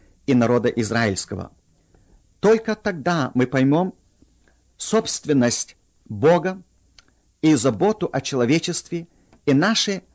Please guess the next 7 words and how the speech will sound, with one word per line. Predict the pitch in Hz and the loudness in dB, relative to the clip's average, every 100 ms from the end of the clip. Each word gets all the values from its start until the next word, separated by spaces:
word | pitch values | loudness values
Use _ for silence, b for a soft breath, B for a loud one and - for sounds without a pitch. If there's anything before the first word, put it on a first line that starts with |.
| _ | _
ожидаемую | 143 139 127 151 202 180 160 143 | -4 -2 0 0 -2 -2 -2 -2
покорность | 139 - 185 202 117 101 - | -4 -6 -4 -2 -2 -4 -6
Ему, | 107 110 147 b b b | -4 -2 -4 b b b
а | - | -8
также | 127 156 147 139 | -4 -4 -4 -4
нашу | 151 185 - - | -4 -4 -8 -8
окончательную | - 139 127 120 185 196 - 175 175 165 | -8 -6 -6 -4 -8 -8 -6 -2 -2 -4